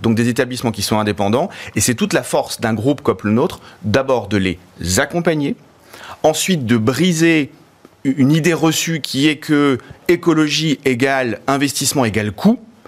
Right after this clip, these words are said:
Et troisièmement, c'est leur apporter des solutions concrètes. Donc on va véritablement accompagner des restaurateurs, euh, qui n'imaginaient pas que pour leur livraison, on allait pouvoir les accompagner et les subventionner pour avoir un Kangoo électrique, qui n'imaginaient pas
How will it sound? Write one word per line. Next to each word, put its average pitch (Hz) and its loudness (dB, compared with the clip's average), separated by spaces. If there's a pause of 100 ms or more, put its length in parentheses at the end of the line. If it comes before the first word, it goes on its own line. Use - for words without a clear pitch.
(480)
Et 135 2
troisièmement, 139 0
c'est 156 0
leur 131 0
apporter 139 0
des 139 0
solutions 131 0
concrètes. 107 -4
Donc 127 0
on 135 2
va 170 0
véritablement 160 0 (320)
accompagner 131 -2
des 98 -2
restaurateurs, 120 0 (400)
euh, 113 2
qui 170 -2
n'imaginaient 156 2
pas 131 0 (200)
que 127 0
pour 139 0
leur 131 0
livraison, 127 0 (220)
on 135 4
allait 139 2
pouvoir 139 0
les 123 -2
accompagner 135 0
et 127 2
les 110 2
subventionner 117 0
pour 160 0
avoir 131 0
un 113 -2
Kangoo 127 2
électrique, 143 -2 (380)
qui 123 0
n'imaginaient 147 2
pas 147 -2